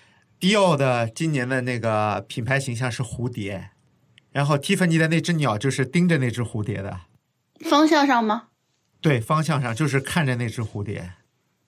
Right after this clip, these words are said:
Speaker 2: 哦。
Speaker 1: 蝴蝶是虫，鸟吃虫。然后，好，这只是表面啊，这只是表面。然后你到迪奥里面，你会发现迪奥的门里面有两把剪刀，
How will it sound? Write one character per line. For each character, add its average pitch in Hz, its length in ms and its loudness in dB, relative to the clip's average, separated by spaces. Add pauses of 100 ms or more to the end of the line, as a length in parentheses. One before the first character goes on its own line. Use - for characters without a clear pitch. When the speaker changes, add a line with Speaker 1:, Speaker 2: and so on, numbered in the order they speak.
(240)
Speaker 2:
哦。 254 560 -2 (260)
Speaker 1:
蝴 180 240 -2
蝶 156 180 2
是 156 180 -2
虫， 113 420 -8 (100)
鸟 120 280 -2
吃 139 220 -4
虫。 95 300 -10 (640)
然 165 120 0
后， 175 360 4 (200)
好， 160 300 2 (220)
这 269 100 4
只 175 140 0
是 - 120 2
表 147 300 0
面 180 240 0
啊， 135 100 0
这 165 140 -2
只 147 100 -2
是 156 60 0
表 139 180 0
面。 131 160 -4
然 170 80 2
后 196 100 4
你 165 140 2
到 175 240 2
迪 - 240 -2
奥 196 120 6
里 135 160 0
面， 120 180 -2
你 120 60 -4
会 143 100 0
发 156 140 0
现 151 180 -2
迪 156 160 0
奥 170 100 4
的 151 120 2
门 131 260 2
里 170 100 2
面 123 120 0
有 123 80 2
两 120 180 2
把 143 140 2
剪 107 360 -2
刀， 117 380 -2